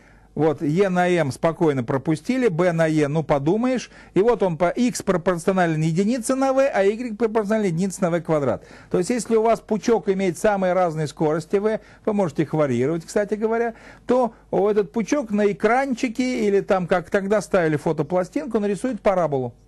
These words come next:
Парабола, ну, это вот, вот оно отношение, да?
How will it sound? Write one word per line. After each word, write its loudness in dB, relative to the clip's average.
Парабола, 2
ну, 0
это -2
вот, 0
вот 0
оно 0
отношение, -2
да? -2